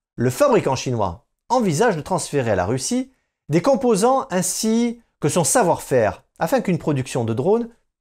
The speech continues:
puisse commencer localement. Si cette affaire se conclut, cela permettrait à Moscou de produire une centaine de drones par mois.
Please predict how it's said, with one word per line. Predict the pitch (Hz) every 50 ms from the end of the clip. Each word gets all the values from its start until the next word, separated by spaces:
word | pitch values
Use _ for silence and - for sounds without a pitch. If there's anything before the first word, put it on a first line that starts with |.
| -
puisse | 226 226 208 -
commencer | - 147 127 113 107 - 175 147
localement. | 110 - - 104 98 92 82 - - _ _ _ _ _ _ _ _ _ _ _ _ _ _ _ _ _ _ _ _ _ _ _ _ _ _ _ _ _ _ -
Si | - - 120 120 123 120
cette | - 117 -
affaire | 117 113 - 147 143 123
se | - -
conclut, | 131 - 135 135 131 127 - 143 156 190 214 233 247 262 294 285 _ _ _ _ -
cela | - 104 92
permettrait | - 104 107 107 - - 113
à | 101
Moscou | 104 107 - - 233
de | 165 139
produire | - - 151 139 139 170 190 190 156
une | 131 123
centaine | 120 - 208 190 - 170 151 127
de | 127
drones | 113 131 170 143
par | - 135 113
mois. | 117 113 101 87 - _ _